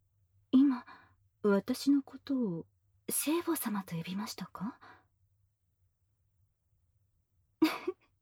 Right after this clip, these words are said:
どうして否定するんですか？私のことを母親のように思ってくれているんですよね。あなたはいつもシスター様と呼んでくださいますが、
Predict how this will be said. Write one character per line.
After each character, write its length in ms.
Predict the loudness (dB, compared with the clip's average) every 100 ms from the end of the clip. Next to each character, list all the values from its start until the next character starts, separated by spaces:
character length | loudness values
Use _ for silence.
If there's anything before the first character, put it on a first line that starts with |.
| -10 -8 -8 -10 -14 0
ど 260 | 4 4 0
う 60 |
し 140 | -4 -4
て 100 | -2
否 100 | -2
定 180 | 0 0
す 160 | 2
る 80 | 4
ん 80 | 6
で 120 | 4
す 120 | 0 -4
か？ 100 | -2 0 -2 -8 -18 -20 _ _ _ _ _
私 400 | 2 4 2 0
の 140 | 0 0
こ 140 | -4
と 200 | -4 -4
を 100 | -4 -6 -18 _ _
母 340 | -4 -2 -2 -2
親 180 | -2 -4
の 100 | -4
よ 200 | -2 -2
う 40 |
に 120 | -2
思 160 | -6 -10
っ 40 |
て 160 | -8 -8
く 100 | -6
れ 100 | -8
て 120 | -8
い 60 | -6
る 100 | -4
ん 40 |
で 80 | -4
す 180 | -6 -6
よ 80 | -6
ね。 160 | -8 -16 _ _ _ _ _ -20 -20 -20 _ _ _ _ _ _ _ 0
あ 120 | 2
な 160 | 2
た 220 | -2 -6 -4
は 200 | -4 -6 -12 -20 -20 _ _ _ _
い 140 | 2 2
つ 180 | 2 4
も 160 | 4
シ 240 | 2 -4 -4
ス 80 |
タ 140 | -4 -4
ー 60 |
様 280 | -2 -2 -2
と 100 | -2
呼 120 | -2
ん 80 | -2
で 80 | -2
く 100 | -8
だ 100 | -10
さ 180 | -10 -10
い 60 |
ま 120 | -12 -10
す 180 | -6 -6
が、 320 | -6 -8